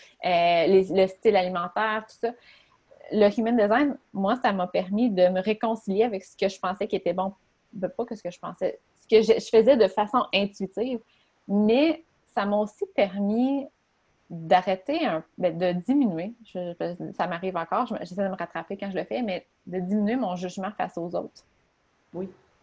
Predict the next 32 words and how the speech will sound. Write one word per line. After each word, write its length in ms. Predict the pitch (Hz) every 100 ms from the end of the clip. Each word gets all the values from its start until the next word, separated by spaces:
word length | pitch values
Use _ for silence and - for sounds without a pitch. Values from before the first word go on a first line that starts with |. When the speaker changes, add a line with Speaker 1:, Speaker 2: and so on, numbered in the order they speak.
| -
Speaker 1:
Genre, 520 | 196 196 220 240 240 -
euh, 540 | 180 170 170 170 165 - -
une 260 | 196 190 180
mère 460 | 185 208 233 240 -
qui 180 | _ -
couche 260 | - 226 247
son 220 | 214 175
enfant 380 | 175 180 190 220 - -
à 260 | 180 185 208 -
neuf 280 | 180 208 208
heures 220 | 202 220
le 160 | 202 180
soir. 380 | - 180 160 185
Mon 240 | 196 220
Dieu, 160 | 185 220
qu'avant, 320 | 196 170 214
j'aurais 320 | 202 175 196
jugé 280 | 185 185 175
ça. 200 | - - _ _ _ -
Maintenant, 380 | 196 196 226 254
j'en 160 | 220
fais 120 | 208
partie 320 | 190 - - 294
parce 180 | 262
que 100 | -
ma 180 | 202 185
fille, 220 | 180 240
c'est 180 | 247 202
comme 160 | 202 190
ça 160 | 226
qu'elle, 160 | 220 208 -
elle, 220 | 160 170